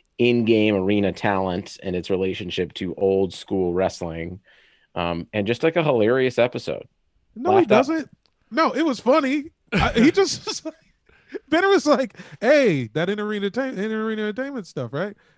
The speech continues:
Speaker 2: And Nick
Speaker 1: No, I'm
Speaker 2: was
Speaker 1: talking
Speaker 2: like,
Speaker 1: about the
Speaker 2: "Yeah."
Speaker 1: whole episode was funny.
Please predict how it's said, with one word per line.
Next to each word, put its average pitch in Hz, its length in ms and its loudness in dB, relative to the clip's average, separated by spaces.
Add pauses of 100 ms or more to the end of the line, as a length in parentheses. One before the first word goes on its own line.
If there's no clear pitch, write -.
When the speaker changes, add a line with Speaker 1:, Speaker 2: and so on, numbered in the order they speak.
Speaker 2:
And 139 120 -10
Nick 151 80 -6
Speaker 1:
No, 139 60 6
I'm 160 60 6
Speaker 2:
was 170 60 -2
Speaker 1:
talking 160 220 4
Speaker 2:
like, 127 80 0
Speaker 1:
about 120 120 2
the 139 120 2
Speaker 2:
"Yeah." 135 60 6
Speaker 1:
whole 120 120 6
episode 95 420 2
was 85 120 -4
funny. - 400 -16